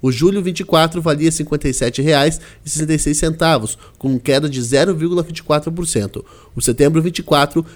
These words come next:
era negociado por cinquenta e nove reais e quarenta centavos, com desvalorização de zero vírgula treze por cento. E o novembro vinte e quatro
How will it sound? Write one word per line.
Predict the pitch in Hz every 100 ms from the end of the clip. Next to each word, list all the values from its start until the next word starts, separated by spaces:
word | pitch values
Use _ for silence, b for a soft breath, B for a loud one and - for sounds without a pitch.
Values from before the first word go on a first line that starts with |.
| B
era | 127
negociado | 139 139 135 139 131 139
por | 127
cinquenta | - 113
e | 120
nove | 117 117
reais | 143 139 135 147
e | 143
quarenta | 175 151 165
centavos, | 160 185 156 123 113 - -
com | 139
desvalorização | 135 117 196 196 190 185 170 156 - 165
de | 165
zero | 139 147
vírgula | 156 165 156 147
treze | 151 156 165
por | 190
cento. | - 117 104 - B B
E | -
o |
novembro | 151 165 143 139 143
vinte | 170
e | 196
quatro | - 160 160 147